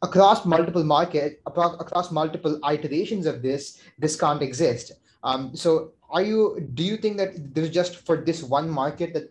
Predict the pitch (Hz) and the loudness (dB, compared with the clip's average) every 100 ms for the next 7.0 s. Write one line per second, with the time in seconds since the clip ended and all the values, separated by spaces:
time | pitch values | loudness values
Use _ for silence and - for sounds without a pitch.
0 | 151 143 139 139 135 139 143 131 139 131 | 0 0 0 -4 -2 0 2 2 2 0
1 | _ _ _ - 143 147 143 139 139 - | _ _ _ -2 0 0 0 -2 -2 -6
2 | 147 - 139 135 175 233 233 - - - | -12 -10 -4 -2 2 2 0 -8 -20 -16
3 | - 147 151 147 165 143 143 165 165 160 | 0 4 4 2 -4 -12 -8 0 2 2
4 | 156 147 160 151 - 151 151 151 _ 156 | -4 -6 -6 -8 -8 -6 -6 -10 _ 0
5 | 160 151 180 208 180 180 170 151 - - | 0 0 -6 -4 -4 -2 0 0 0 -8
6 | 127 135 135 165 165 165 160 151 135 | -8 -8 -6 -6 -4 -4 0 0 0